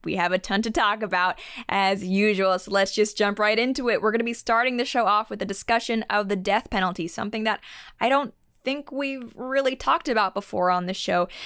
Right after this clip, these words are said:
Then YouTube is cranking up the censorship, as I <laughs> warned you all would absolutely happen.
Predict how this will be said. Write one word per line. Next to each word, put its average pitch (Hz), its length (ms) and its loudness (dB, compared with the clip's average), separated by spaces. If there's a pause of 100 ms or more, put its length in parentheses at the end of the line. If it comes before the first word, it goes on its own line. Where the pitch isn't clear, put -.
(100)
Then 262 300 2
YouTube 254 640 2
is 214 180 2
cranking 311 560 0
up 311 120 0
the 294 60 -6
censorship, 311 640 0 (140)
as 330 280 2
I 330 160 4
<laughs> - 20 2
warned 330 400 2
you 269 160 6
all 240 280 4
would 233 140 0
absolutely 208 600 0
happen. 254 480 -2